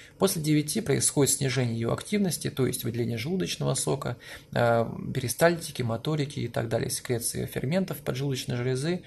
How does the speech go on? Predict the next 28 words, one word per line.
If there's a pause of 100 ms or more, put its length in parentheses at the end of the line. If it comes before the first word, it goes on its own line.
(260)
и
многих
других, (280)
э, (140)
процессов,
которые
участвуют
в
пищеварении. (400)
Это
связано
не
просто
так,
это
связано
с
определённой
физиологией
пищеварения,
которая
очень
зависит
от
гуморальных
и
нейрогуморальных (340)
реакций.